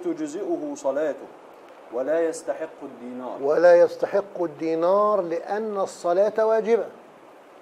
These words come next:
Speaker 2: لأن الصلاة إيه؟ واجبة. ل-، وهذا ليس من قبيل الجعل، ليس من قبيل الجعالة ولا من قبيل الإجارة.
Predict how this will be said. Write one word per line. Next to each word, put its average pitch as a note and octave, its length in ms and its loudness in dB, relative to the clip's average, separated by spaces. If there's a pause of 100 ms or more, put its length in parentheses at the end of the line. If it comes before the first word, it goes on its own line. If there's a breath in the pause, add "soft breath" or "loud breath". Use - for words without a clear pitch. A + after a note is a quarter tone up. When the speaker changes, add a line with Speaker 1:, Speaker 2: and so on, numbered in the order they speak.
Speaker 2:
لأن E3 220 -2
الصلاة F3 380 2
إيه؟ F3 300 4 (160)
واجبة. D3+ 460 0 (680)
ل-، C3+ 340 -4
وهذا D3+ 480 4
ليس F3 300 2
من E3 180 -2
قبيل F#3 440 -2
الجعل، D#3+ 440 2 (580)
ليس E3 200 -6
من E3 100 -4
قبيل F#3 320 0
الجعالة E3+ 600 2
ولا D3 180 0
من D3+ 120 -4 (100)
قبيل F#3 240 0
الإجارة. F3 640 4